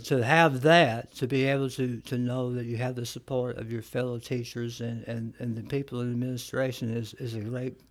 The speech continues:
is a great bonus. And, uh, and also the, just the, the students in general,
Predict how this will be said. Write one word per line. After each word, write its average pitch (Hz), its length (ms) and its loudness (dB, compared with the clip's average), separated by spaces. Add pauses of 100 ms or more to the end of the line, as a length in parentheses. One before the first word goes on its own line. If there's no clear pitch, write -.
(360)
is 117 120 -10
a 113 60 -4
great 127 300 -4 (180)
bonus. 135 640 0 (1120)
And, 123 380 4
uh, 110 240 0 (420)
and 139 140 2
also 165 560 6
the, 131 400 6 (880)
just - 340 -2
the, 127 100 -4
the 113 240 -8
students - 680 -6
in 143 160 -2
general, 120 640 0